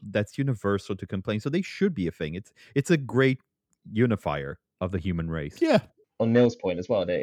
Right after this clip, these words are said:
Speaker 3: is, there are, there are obviously public, uh, sectors that it also go-, contributes to, if I'm correct, like, you know, police and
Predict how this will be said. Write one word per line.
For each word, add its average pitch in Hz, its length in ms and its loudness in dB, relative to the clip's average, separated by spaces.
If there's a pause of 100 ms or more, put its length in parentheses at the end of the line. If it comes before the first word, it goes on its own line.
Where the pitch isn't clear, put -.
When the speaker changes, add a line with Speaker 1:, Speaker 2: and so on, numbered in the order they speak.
Speaker 3:
is, - 280 -12
there 104 200 0
are, 110 160 2
there 104 100 2
are 107 160 6
obviously 101 520 -4
public, 98 640 -6
uh, 92 140 -2
sectors - 440 -6
that - 100 -4
it - 40 -2
also 98 220 -4
go-, 98 80 -8
contributes 98 540 -6
to, - 140 -16 (200)
if 92 80 -12
I'm 87 260 -10 (200)
correct, - 320 -10
like, 87 160 -10
you 87 100 -12
know, 85 120 -8 (100)
police 90 340 -8
and 92 180 -10